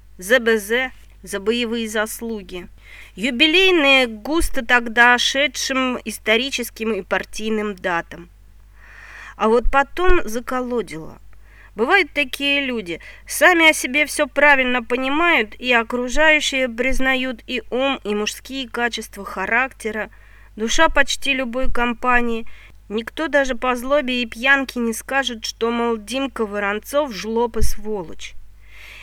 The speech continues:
И начальство тоже, в чем главное паскудство, очень даже уважает и ценит. А вот срабатывает звериный, а то и муравьиный даже инстинкт. Нельзя такого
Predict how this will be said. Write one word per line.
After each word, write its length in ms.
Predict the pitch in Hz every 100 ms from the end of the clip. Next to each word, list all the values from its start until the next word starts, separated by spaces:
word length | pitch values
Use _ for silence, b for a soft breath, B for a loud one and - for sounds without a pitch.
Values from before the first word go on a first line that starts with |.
| B
И 140 | - 214
начальство 720 | 277 294 370 381 - 277 294
тоже, 420 | 254 311 311 285
в 100 | -
чем 320 | - 285 277
главное 540 | 233 262 262 240 262 254
паскудство, 800 | 240 240 - - 262 - 240 254
очень 500 | - 311 330 - 330
даже 360 | 262 277 294 294
уважает 720 | - 254 240 208 240 254 247 -
и 80 | 247
ценит. 560 | 233 - 254 185 160 - B B B B -
А 80 |
вот 240 | 190 220 226
срабатывает 880 | - 220 220 240 262 240 226 240 214
звериный, 720 | 208 220 247 302 302 233 - B B
а 160 | 190 202
то 260 | - 277
и 220 | 277 240
муравьиный 720 | 247 240 247 247 247 285 262
даже 340 | 233 240 233 240
инстинкт. 840 | 233 247 - - 214 185 - - - - - - - b b b -
Нельзя 460 | 196 254 233 302
такого 840 | 302 - 247 - - 349 320 196 170